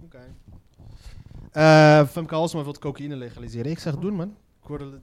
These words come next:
eh, Johan Derksen zat een heel betoog te houden over, eh, goede cocaïne, goede cocaïne. Dat is fucking hilarisch. Toeslagenaffaire verfilmen.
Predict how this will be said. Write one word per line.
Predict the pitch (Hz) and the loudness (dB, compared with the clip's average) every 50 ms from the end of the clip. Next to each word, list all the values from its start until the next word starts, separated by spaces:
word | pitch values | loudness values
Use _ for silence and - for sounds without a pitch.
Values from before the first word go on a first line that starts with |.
| _ _ _ | _ _ _
eh, | 143 143 139 _ _ | -20 -20 -20 _ _
Johan | 135 135 151 151 143 | -18 -14 -12 -12 -10
Derksen | 143 156 156 147 - - | -8 -8 -8 -8 -8 -10
zat | 127 120 | -12 -12
een | 127 | -10
heel | 127 139 147 | -10 -10 -12
betoog | 139 - - 156 156 139 | -12 -14 -14 -14 -12 -12
te | - 139 | -10 -8
houden | 127 120 117 117 | -6 -4 -4 -4
over, | 117 120 120 117 117 120 120 120 120 117 | -4 -4 -4 -4 -2 -2 -2 -2 -2 -4
eh, | 117 117 - _ - - _ _ | -6 -8 -12 _ -20 -20 _ _
goede | - - 113 156 226 220 208 | -14 -10 -8 -6 -6 -8 -8
cocaïne, | 208 208 190 185 185 190 190 196 165 127 117 | -6 -6 -6 -6 -8 -10 -12 -10 -10 -10 -12
goede | - _ - 214 208 208 | -16 _ -20 -20 -20 -18
cocaïne. | _ 202 196 _ 202 208 196 139 131 | _ -20 -20 _ -20 -20 -20 -20 -20
Dat | 156 175 | -20 -20
is | _ _ _ | _ _ _
fucking | - 175 - _ 170 156 | -20 -20 -20 _ -20 -20
hilarisch. | 151 143 131 117 113 110 - - - _ _ _ _ _ _ _ _ _ _ _ _ _ _ _ _ _ _ _ _ _ _ _ _ _ _ _ _ _ _ _ _ _ _ _ _ _ _ _ _ _ _ _ _ _ _ _ _ _ _ _ _ _ _ _ _ _ _ _ _ _ _ _ _ _ _ _ _ _ _ _ _ _ _ _ _ _ _ _ _ _ _ _ _ _ _ _ _ _ _ _ _ _ _ _ _ _ _ | -20 -20 -20 -20 -20 -20 -20 -20 -20 _ _ _ _ _ _ _ _ _ _ _ _ _ _ _ _ _ _ _ _ _ _ _ _ _ _ _ _ _ _ _ _ _ _ _ _ _ _ _ _ _ _ _ _ _ _ _ _ _ _ _ _ _ _ _ _ _ _ _ _ _ _ _ _ _ _ _ _ _ _ _ _ _ _ _ _ _ _ _ _ _ _ _ _ _ _ _ _ _ _ _ _ _ _ _ _ _ _
Toeslagenaffaire | _ - 254 - - 233 214 202 196 180 180 170 - 185 180 170 160 | _ -12 -10 -8 -6 -6 -6 -6 -8 -10 -12 -12 -12 -12 -12 -12 -12
verfilmen. | 143 151 139 156 156 143 123 107 101 92 | -14 -16 -16 -14 -12 -12 -12 -12 -14 -16